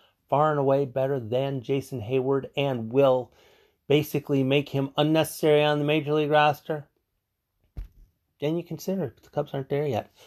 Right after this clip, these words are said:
The Cubs are not there yet, and really, the Cubs aren't really all that close. And honestly, that's fine.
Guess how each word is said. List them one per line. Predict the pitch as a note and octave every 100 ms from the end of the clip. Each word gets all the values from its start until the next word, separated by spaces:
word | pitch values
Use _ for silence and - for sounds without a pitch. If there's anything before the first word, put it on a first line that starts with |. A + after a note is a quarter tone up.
| _
The | -
Cubs | C3+ D3 C#3+ - - -
are | D#3
not | F3 E3 D#3
there | D3
yet, | D3 C#3+
and | C3
really, | C3+ D#3
the | B2+
Cubs | - C3
aren't | B2+ B2+
really | C3 B2
all | A2
that | A2 -
close. | - G2+ - _ _ _ _ _ _ _ _ _ _ _ _ _ _ _ _ _ _ _ _ _
And | - -
honestly, | A#2 A#2+ B2 - C#3 B2+ A#2+ - _ _ _ _ _ _ _
that's | - - -
fine. | -